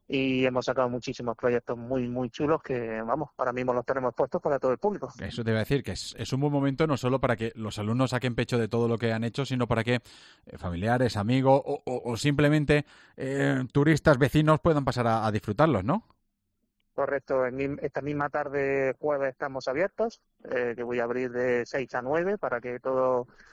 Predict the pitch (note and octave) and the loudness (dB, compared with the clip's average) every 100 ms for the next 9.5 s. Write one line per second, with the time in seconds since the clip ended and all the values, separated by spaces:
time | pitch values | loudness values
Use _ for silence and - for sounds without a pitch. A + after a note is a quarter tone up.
0 | - B2+ C#3 C3+ C3+ C#3 C#3 D3 D#3 E3 | -6 -4 -2 -2 0 0 -2 -4 -4 -2
1 | D#3 G3 A#3+ _ _ _ - C#3 C3+ C3 | -2 -4 -6 _ _ _ 0 2 0 -2
2 | B2+ C#3 C#3 A3+ F3 A#2 A#2+ A#2 A#2 A#2+ | -2 -2 0 -2 -2 -4 -4 -4 -4 -4
3 | A2+ A2 _ - C3 B2 B2 A#2+ C#3+ C3 | -8 -14 _ -6 -2 0 -2 -2 -2 0
4 | A#2+ - A#2 A#2 - C3 A#2+ B2 D#3+ E3+ | 0 0 0 -2 -2 0 2 0 -2 -6
5 | - C3 - A#2+ A2+ A2+ A#2+ A#2 C3 C3 | -10 -6 -4 -4 -4 -2 -2 0 -2 -2
6 | E3+ - _ _ - F#2 F#2 F2+ - - | -6 -14 _ _ -4 -2 -2 -6 -14 -20
7 | - - A#2+ B2 C3 C3+ C3 A#2 - G2+ | -20 -8 0 2 4 2 -2 -4 -4 0
8 | A#2+ A#2 B2+ C3+ - F#2+ F2+ F#2+ A#2 B2 | 0 2 2 2 2 0 -2 0 2 2
9 | C#3+ A#2+ - - | 2 0 -2 -14